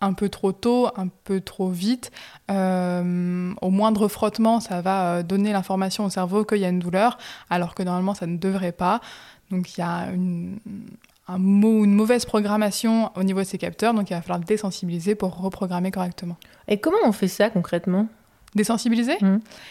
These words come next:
Speaker 1: Eh ben, il y a des crèmes qui existent à base, euh, d'anesthésiants, et donc ça va être aussi à nous de, euh, alors pas en tant que kin-, kinésithérapeute de les prescrire, mais, euh, d'accompagner nos patientes pour leur expliquer à quoi sert,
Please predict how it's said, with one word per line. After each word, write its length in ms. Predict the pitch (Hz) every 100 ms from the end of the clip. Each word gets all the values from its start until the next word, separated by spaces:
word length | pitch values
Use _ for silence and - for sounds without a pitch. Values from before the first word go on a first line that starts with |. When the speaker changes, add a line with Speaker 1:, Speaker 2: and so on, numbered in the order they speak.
| - -
Speaker 1:
Eh 100 | 214
ben, 60 |
il 60 | 226
y 40 |
a 40 | 220
des 100 | 220
crèmes 320 | - 277 285
qui 160 | 254
existent 400 | 214 196 247 -
à 60 | 190
base, 240 | 185 190
euh, 160 | 190 185
d'anesthésiants, 680 | 185 190 185 190 185 220 262
et 40 |
donc 220 | 226 196 185
ça 100 | 190
va 60 |
être 180 | 180 196
aussi 240 | 185 240
à 140 | 214 190
nous 240 | 208 233
de, 120 | 202
euh, 300 | 196 190 185 175 - - -
alors 220 | 180 170
pas 200 | - 214
en 80 | 202
tant 160 | 190 190
que 60 |
kin-, 260 | - 190 190
kinésithérapeute 580 | - 196 175 180 175 185
de 80 | 175
les 80 | 175
prescrire, 460 | - 214 - 285 240
mais, 160 | 185 - - - 202
euh, 520 | 196 185 175 175 175
d'accompagner 480 | 202 220 220 233 226
nos 80 | 202
patientes 280 | 190 220
pour 140 | 214 185
leur 140 | 180
expliquer 500 | 202 - 240 220 240 -
à 160 | 185 180
quoi 240 | 233 220
sert, 440 | - 247 233 -